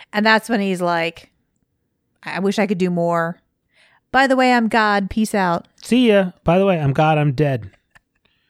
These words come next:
Speaker 2: Please be kind. Rewind. <laughs> So if God is dead, then what does it mean to pray?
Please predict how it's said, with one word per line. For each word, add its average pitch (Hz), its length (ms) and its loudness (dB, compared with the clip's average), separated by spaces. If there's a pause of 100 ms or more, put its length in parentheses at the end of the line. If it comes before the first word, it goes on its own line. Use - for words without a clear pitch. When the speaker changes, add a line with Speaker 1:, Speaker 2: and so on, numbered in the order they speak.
(500)
Speaker 2:
Please 160 240 0
be 156 140 2
kind. 151 420 2
Rewind. 139 600 2
<laughs> - 1500 -20 (2000)
So 160 460 0
if 165 260 0 (100)
God 185 360 -2
is 147 220 0
dead, 95 560 -4 (1500)
then 117 200 2
what 160 180 2
does 147 160 0
it 139 60 0
mean 123 240 0
to 104 80 -2
pray? - 420 -4